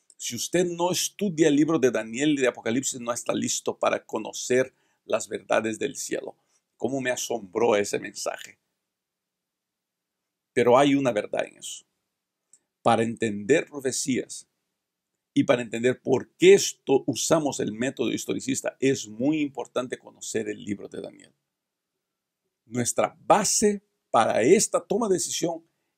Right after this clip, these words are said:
es el libro de Daniel. Y lo que vamos a estudiar los otros días, vamos a estudiarlos basado en el libro de Daniel, para que usted vea que el método historicista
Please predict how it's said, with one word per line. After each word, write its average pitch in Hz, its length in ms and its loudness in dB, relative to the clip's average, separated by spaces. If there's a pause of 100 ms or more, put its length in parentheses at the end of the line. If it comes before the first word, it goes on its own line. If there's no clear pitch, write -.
(120)
es 175 280 4
el 131 120 0
libro 120 280 0
de - 140 -2
Daniel. 92 360 -8 (760)
Y 175 100 6
lo 160 160 6
que 160 140 0
vamos 226 260 2
a 202 40 -2
estudiar 175 340 6
los 165 180 0
otros 135 380 -4
días, - 400 -2 (100)
vamos 180 580 2
a 165 40 -10
estudiarlos 151 600 -4 (120)
basado 190 760 2
en 170 80 -2
el 127 120 2
libro 156 200 4
de 143 120 0
Daniel, 117 340 2
para 110 160 -2
que - 60 -10
usted 190 260 4
vea 170 220 4
que 135 100 -4
el 113 140 0
método 165 520 4
historicista 151 840 0